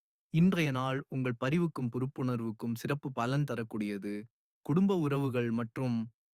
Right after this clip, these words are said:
பணம் சார்ந்த விவாதங்களில் உணர்ச்சிகளை நிதானமாக கையாளுங்கள். இன்றைய தினம் நீங்கள் முழு மனதுடன் உழைத்தால் அதன் பலன் மாலைக்குள் உங்களை மகிழ்விக்கும் வகையில் திரும்ப வரும். எத்தனை முறை தடுமாறினாலும்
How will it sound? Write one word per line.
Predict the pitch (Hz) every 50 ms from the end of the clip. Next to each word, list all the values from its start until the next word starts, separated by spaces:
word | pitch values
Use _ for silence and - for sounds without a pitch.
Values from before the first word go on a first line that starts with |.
| _ -
பணம் | 139 143 160 190 202 185
சார்ந்த | - 160 147 143 135 131 123 127
விவாதங்களில் | 117 120 120 131 156 175 190 180 170 139 120 113 113 113 120 123 120 110 113 123 _ _ _ _ _ _ _ - -
உணர்ச்சிகளை | 127 127 147 185 196 - - 170 143 127 123 127
நிதானமாக | 127 120 120 120 123 123 120 117 113 113 110 113 110 107
கையாளுங்கள். | - 101 101 101 101 101 104 104 101 98 - - _ _ _ _ _ _ _ _ _ _ - -
இன்றைய | 143 156 170 185 185 175 160
தினம் | 143 143 139 139 139 131
நீங்கள் | 127 127 127 127 120
முழு | 123 127 139 160 170
மனதுடன் | 151 131 127 139 135 131 127 120 117 117
உழைத்தால் | 110 113 120 117 - 113 104 104 107 117 131 _ _ _ _ _ _ _ _ - 120
அதன் | 123 123 127 120
பலன் | 117 127 123 135 170 185 180
மாலைக்குள் | 156 131 135 143 147 156 147 143 - 131 123
உங்களை | 120 120 123 123 123 120 117
மகிழ்விக்கும் | 117 117 123 147 180 185 190 180 - - 160 139
வகையில் | 120 113 123 123 117 113 110 123 - _ _ _ _ _ _ _ _ -
திரும்ப | 170 170 202 202 190 170
வரும். | 151 143 139 139 139 127 113
எத்தனை | 127 123 - _ - - 262 233 190
முறை | 156 135 131 139 143
தடுமாறினாலும் | 147 - 120 117 127 135 135 131 127 123 127 123 117 113 107 110 110